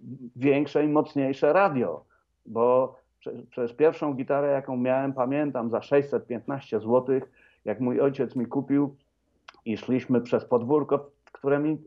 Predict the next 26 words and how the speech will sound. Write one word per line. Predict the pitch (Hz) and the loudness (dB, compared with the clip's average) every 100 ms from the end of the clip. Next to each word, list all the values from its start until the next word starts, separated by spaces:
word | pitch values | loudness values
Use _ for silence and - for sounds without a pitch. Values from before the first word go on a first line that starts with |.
| _ | _
zazdrościło. | 117 113 165 165 139 156 160 156 - 165 170 113 98 | -8 0 2 2 0 0 0 0 -8 -8 -4 -2 -2
Ja | 117 | -4
w | - | -6
tym | 165 | -8
kartonie | - 139 139 147 143 135 | -2 -4 -2 -4 -2 -4
tą | 131 | -4
gitarę | 127 127 139 131 | -4 0 2 2
niosłem, | 127 143 - 156 165 - _ _ _ | 0 -2 2 0 0 -6 _ _ _
potem | 147 151 143 | 0 2 0
ku-, | 139 143 95 | -2 -6 0
y, | 131 127 131 - | 2 2 0 0
jeszcze | 127 139 143 | 0 0 0
miałem | 139 139 135 131 _ _ | 0 0 0 -4 _ _
przystawkę | - 143 143 143 143 139 | -2 -2 2 0 0 -2
do | 117 117 | -2 -2
gitary | 117 135 120 120 | -2 0 2 2
elektrycznej | 113 143 135 123 | 2 -4 -4 -2
za | 110 113 | 0 -2
sto | - 147 | 2 2
dziesięć | 139 147 135 120 | 4 0 -2 -6
złotych | 120 139 131 120 | -2 -2 -2 -6
w | - | -8
składnicy | - 127 117 143 139 120 | -2 0 2 -2 -4 -6
harcerskiej | - 104 - 120 113 107 | -4 -4 0 -2 -2 -8
chyba | 104 110 107 | -8 -6 -6
kupowaną | - 110 107 98 110 156 202 - | -6 -8 -6 -2 0 2 2 -2